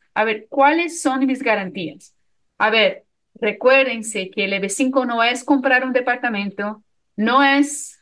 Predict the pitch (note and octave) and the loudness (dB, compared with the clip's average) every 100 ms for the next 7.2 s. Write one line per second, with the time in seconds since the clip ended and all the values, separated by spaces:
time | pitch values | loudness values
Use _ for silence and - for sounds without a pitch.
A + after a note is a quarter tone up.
0 | _ B3+ A#3 A#3 A3+ A#3 A3+ A#3 G#3+ G#3 | _ -6 -2 0 0 -2 -4 0 0 0
1 | A3+ A#3 A3 A3 C4 C4 C4+ C#4+ - - | -2 -4 -6 0 4 4 4 2 -2 -10
2 | - _ A#3+ A3 A#3+ A#3 B3 B3 A#3+ A3+ | -14 _ -4 0 4 4 2 -6 -4 0
3 | A3 A3 A#3 A3 A3 G#3+ A3 A3 A#3 A3 | 0 0 -4 -2 -2 0 -2 0 -4 -2
4 | G#3 A3 A3 A3 A3 A#3 A3 A3+ A3 F#3 | -4 -4 -4 -4 -2 0 0 -2 -2 -4
5 | F3+ G3+ F3 E3+ F#3+ G#3 G#3 - _ - | -2 -4 -2 -2 -2 2 0 -2 _ -20
6 | - G#3 G3 G#3+ F3+ F#3+ F#3+ - C#4+ D4+ | -4 -2 -2 -4 0 -2 -4 4 6 8
7 | G#4 | 4